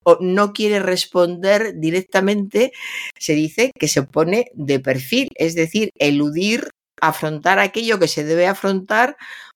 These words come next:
por cobardía, por mojigatería, por corrección política o por la razón que fuere, se ponen de perfil.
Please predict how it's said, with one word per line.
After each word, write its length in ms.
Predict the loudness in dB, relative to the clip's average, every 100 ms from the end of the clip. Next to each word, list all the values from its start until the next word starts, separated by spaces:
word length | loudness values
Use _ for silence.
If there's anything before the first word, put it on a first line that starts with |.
| _
por 220 | -2 -2
cobardía, 880 | -2 0 0 0 -4 0 0 0 -2
por 300 | -4 -2 0
mojigatería, 1120 | -2 -2 -2 0 0 0 -2 0 0 0 0 -2
por 220 | -4 0
corrección 520 | -2 -2 0 0 0
política 560 | 0 -2 -2 -2 0 0
o 80 | 0
por 220 | -2 0
la 120 | 0
razón 440 | 0 -2 0 -2 -2
que 120 | -6
fuere, 420 | -2 0 0 -2 _ -20 _
se 200 | -2 -2
ponen 460 | 2 2 2 -2 -4
de 300 | -4 2 2
perfil. 640 | 2 -2 -2 0 0 0